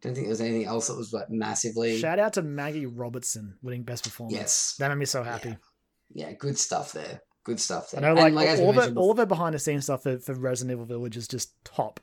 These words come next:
Speaker 2: notch. And it was just cool
Speaker 1: Yeah.
Speaker 2: to see a, a character that's in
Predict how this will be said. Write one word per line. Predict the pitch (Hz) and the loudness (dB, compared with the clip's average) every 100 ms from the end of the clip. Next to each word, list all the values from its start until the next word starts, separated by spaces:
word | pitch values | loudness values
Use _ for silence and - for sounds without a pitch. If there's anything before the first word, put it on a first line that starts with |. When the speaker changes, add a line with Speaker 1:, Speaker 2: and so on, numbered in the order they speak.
| _ | _
Speaker 2:
notch. | 117 220 - - - _ - | -14 -12 -8 -8 -8 _ -8
And | 131 123 | -6 -6
it | |
was | 117 | -6
just | 135 - - | -4 -6 -2
cool | 120 | 0
Speaker 1:
Yeah. | 139 | 2
Speaker 2:
to | - | 2
see | 156 147 | 2 2
a, | 151 151 - - - _ _ _ - | 2 0 -8 -20 -20 _ _ _ -12
a | |
character | 175 190 190 208 | 0 2 4 4
that's | 190 180 - | 2 2 -4
in | 190 185 180 175 | -6 -4 -4 -4